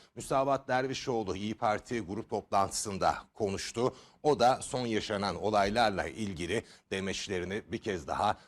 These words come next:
meclis kürsüsünden yineledi. İzinsiz gösteriler devam ediyor. Ardı ardına gözaltılar geliyor diyelim. Cumhurbaşkanı Recep Tayyip Erdoğan'ın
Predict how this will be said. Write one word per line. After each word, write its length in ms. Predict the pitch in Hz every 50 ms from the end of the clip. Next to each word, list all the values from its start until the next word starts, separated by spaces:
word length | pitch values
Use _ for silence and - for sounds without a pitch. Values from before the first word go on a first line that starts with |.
| _ _
meclis 440 | 87 95 90 80 76 92 120 - -
kürsüsünden 760 | - 101 85 - - - - 101 90 82 85 95 101 113 - -
yineledi. 760 | 78 76 73 73 95 98 92 95 92 90 87 85 98 98 - - - - -
İzinsiz 500 | 98 90 76 101 107 98 - - 120 104
gösteriler 640 | 101 110 101 - - 117 107 107 101 107 104 101 - - 92 87
devam 400 | - 95 92 90 110 107 107 107
ediyor. 420 | 104 92 80 98 107 117 131 135 127 - -
Ardı 360 | - 98 90 90 90 90 123 127
ardına 380 | 110 104 98 101 110 123 123
gözaltılar 840 | 110 104 101 90 82 104 98 90 85 - 90 87 87 78 - - - - 80
geliyor 480 | 78 101 98 80 95 90 82 71 65 - -
diyelim. 400 | 120 127 123 110 98 107 117 - - - - - - -
Cumhurbaşkanı 760 | - 85 - - 131 127 113 107 95 - - 98 90 85 87
Recep 320 | 92 95 90 104 92 -
Tayyip 320 | - 110 98 98 95 - -
Erdoğan'ın 540 | 110 104 104 95 98 92 87 85 95 110